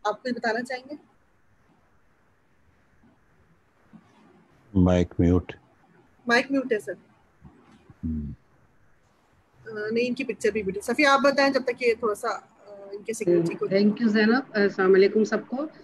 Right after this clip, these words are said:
Speaker 3: जी, इस session से मैंने बहुत ही अच्छ-, सारे points ऐसे सीखे हैं, अ, क्योंकि मैं being a teacher, अ, ब-, बच्चों से connect भी रही और communication भी करना चाहती थी कि connect करना कितना important है, चाहे वो आप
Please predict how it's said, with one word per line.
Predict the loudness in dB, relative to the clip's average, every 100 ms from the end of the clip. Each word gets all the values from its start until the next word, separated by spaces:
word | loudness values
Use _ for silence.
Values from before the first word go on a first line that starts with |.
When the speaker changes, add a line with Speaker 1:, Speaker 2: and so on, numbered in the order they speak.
| -20 _ -10
Speaker 3:
जी, | 0 4 6 6
इस | 4
session | 0 -2 -2 -4
से | -2 0 2
मैंने | 2 4 4 4
बहुत | 2 2 2 4
ही | 4
अच्छ-, | 4 0 -8 -6
सारे | -6 -2 -2 0
points | 0 2 4 4
ऐसे | 2 -2 -4
सीखे | -2 -2 0
हैं, | 2 0 -2
अ, | -12 -20 _ _ -6 -4 -4 -2
क्योंकि | -2 2
मैं | 4 4
being | 2 4 6
a | 4 2
teacher, | 2 2 -2 -2
अ, | -8 -16 -20 -6 -2 0
ब-, | 0 -6 -6
बच्चों | -4 0
से | 0 2
connect | 4 4 2 0
भी | 2
रही | 4 4 4 2
और | 2 -2
communication | 2 4 6 4 2 4 4
भी | 4 0 -10 _ _ _ 0
करना | 4 4
चाहती | 2 -2 0 -2
थी | 2 0 0 _ _ _ _
कि | 6 6
connect | 4 4 4 2 -4
करना | -2 4 4
कितना | 4 0 2
important | 4 4 2 -2 0 2 4
है, | 2
चाहे | 0 0 2
वो | 0 0
आप | 0 -2 -4